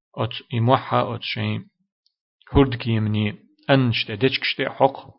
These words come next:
цІокнаште хьокъ, шайна тогурш чу серлогайта лила йо и мохь тогурш чу юлли, серлогайта лила йо и мохь ишт оцки парцар цунах пайд уйч хил чу йохк мегар дари из.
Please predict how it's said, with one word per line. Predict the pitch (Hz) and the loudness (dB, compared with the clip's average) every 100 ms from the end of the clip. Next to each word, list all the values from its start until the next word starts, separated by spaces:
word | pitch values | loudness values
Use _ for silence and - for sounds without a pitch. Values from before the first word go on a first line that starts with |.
| _ _ _ _ _ _ _ _ _ _ - | _ _ _ _ _ _ _ _ _ _ -2
цІокнаште | 139 135 117 107 - 139 - | 6 6 6 -4 -4 -4 -2
хьокъ, | 123 127 - - _ _ _ _ _ _ _ _ _ _ _ _ _ _ - - | 0 0 -2 -20 _ _ _ _ _ _ _ _ _ _ _ _ _ _ -20 -10
шайна | - 120 117 120 120 | -6 -2 0 0 0
тогурш | 139 135 123 - - - _ _ _ _ _ | 0 2 4 2 -2 -12 _ _ _ _ _
чу | - 123 139 | -2 -2 -2
серлогайта | - 135 127 113 101 104 120 | 0 2 2 0 -2 -6 -4
лила | 113 120 123 110 - _ 120 | 0 2 2 0 -6 _ -4
йо | 113 117 | -2 -2
и | 110 104 | -4 -6
мохь | 110 113 113 - - | -2 0 0 -2 -6
тогурш | 117 113 - | -4 -2 -4
чу | - | -4
юлли, | 107 104 107 127 127 - _ _ _ | -4 -4 0 0 0 -14 _ _ _
серлогайта | - 127 120 110 104 104 110 | -6 -2 0 -2 -2 -6 -4
лила | 113 120 117 | 0 0 0
йо | 113 | -4
и | 110 110 - | -6 -8 -6
мохь | 117 117 - - | 0 0 0 -6
ишт | 117 - _ - | -6 -6 _ -8
оцки | 120 123 117 | -8 -6 -6
парцар | 107 - 107 101 | -8 -8 -8 -8
цунах | 107 98 | -10 -6
пайд | 127 131 120 | -2 -2 -2
уйч | 110 - - | -8 -10 -12
хил | 110 | -12
чу | - 123 | -6 -6
йохк | 120 117 | -6 -4
мегар | 120 117 | -2 -2
дари | 117 131 120 | 0 0 -2
из. | 104 | -6